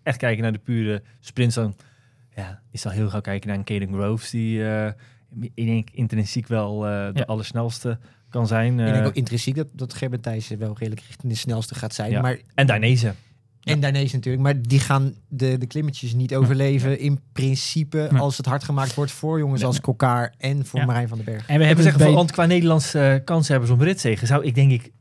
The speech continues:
Speaker 1: Marijn van den Berg wel
Speaker 2: Ja,
Speaker 1: op het
Speaker 2: is
Speaker 1: bovenste
Speaker 2: een heel
Speaker 1: plekje
Speaker 2: goede
Speaker 1: zetten.
Speaker 2: kandidaat, want vooral in die ritten waar, weet je wel, waar de,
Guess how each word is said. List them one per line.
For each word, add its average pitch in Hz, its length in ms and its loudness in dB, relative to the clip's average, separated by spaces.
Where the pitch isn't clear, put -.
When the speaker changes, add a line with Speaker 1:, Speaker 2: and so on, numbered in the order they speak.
Speaker 1:
Marijn 127 280 4
van 117 140 2
den 139 100 2
Berg 135 300 -2
wel 123 200 4
Speaker 2:
Ja, - 80 -2
Speaker 1:
op 160 60 4
het - 20 4
Speaker 2:
is 135 160 8
Speaker 1:
bovenste 143 220 8
Speaker 2:
een 135 60 6
heel 151 100 8
Speaker 1:
plekje 160 160 4
Speaker 2:
goede 156 140 8
Speaker 1:
zetten. 139 180 4
Speaker 2:
kandidaat, 135 440 4
want 147 220 2
vooral 156 340 2
in 156 120 2
die 143 120 6
ritten 156 360 2
waar, 139 300 2
weet 151 200 4
je 175 60 0
wel, 185 100 4
waar 151 120 6
de, 143 140 2